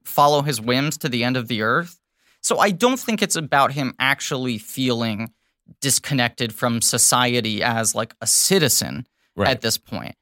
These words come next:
Speaker 1: I think the movie is just about him being like, "I don't think I will ever understand other people."
Speaker 2: Yeah.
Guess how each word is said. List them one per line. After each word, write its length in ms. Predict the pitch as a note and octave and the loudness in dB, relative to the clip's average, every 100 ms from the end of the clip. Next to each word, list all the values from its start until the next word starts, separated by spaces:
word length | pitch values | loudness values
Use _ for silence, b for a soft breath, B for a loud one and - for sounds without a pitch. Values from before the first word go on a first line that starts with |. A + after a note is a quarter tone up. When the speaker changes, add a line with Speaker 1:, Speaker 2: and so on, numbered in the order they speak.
| _ _ - | _ _ -4
Speaker 1:
I 100 | D#3 | -2
think 320 | E3 - A3 | 0 0 0
the 80 | G#3+ | 2
movie 360 | F3 F#3+ D3+ B2+ | 2 4 4 2
is 100 | A#2+ | 2
just 180 | - B2+ | -2 -2
about 240 | B2 A#2 | 0 0
him 180 | B2 A2 | -2 -2
being 240 | A#2+ A2+ | -2 -2
like, 200 | G#2+ A2 | -2 -2
"I 380 | - C#3+ C3+ B2+ A#2+ | 0 2 2 -2 -2
don't 200 | C#3 C#3 | 0 0
think 200 | - C#3+ | 0 0
I 100 | C3+ | 2
will 200 | B2+ A#2+ - | 2 0 0
ever 320 | A#2 A2+ A#2 | 0 0 0
understand 760 | A#2+ A#2 A2+ G#2 - A#2 A2 G#2 | 2 0 -2 -2 -2 0 0 -2
other 220 | G#2 G2+ | -2 -4
people." 420 | - G2 - - _ | -10 -16 -16 -20 _
Speaker 2:
Yeah. 460 | - A#2+ A#2 A2 G#2 | 0 2 4 4 0